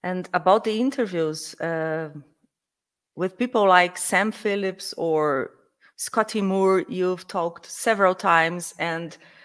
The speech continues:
what I, I think it's very interesting that we talk a, a lot about the Memphis Mafia and all these guys around Elvis,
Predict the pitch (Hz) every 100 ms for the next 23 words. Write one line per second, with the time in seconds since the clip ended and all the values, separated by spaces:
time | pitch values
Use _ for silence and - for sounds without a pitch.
0 | - _ _ _ 165 190 226 220 226 220
1 | 196 220 214 - - 175 202 277 240 254
2 | 254 190 190 185 175 165 170 170 208 269
3 | 277 247 180 _ - 254 190 185 175 156
4 | 160 165 160 160 180 196 - 185 170 175
5 | 156 160 160 175 151 - 151 143 _ _
6 | _ - 196 196 180 170 160 165 165 165
7 | 165 165 160 160 - 160 160 160 160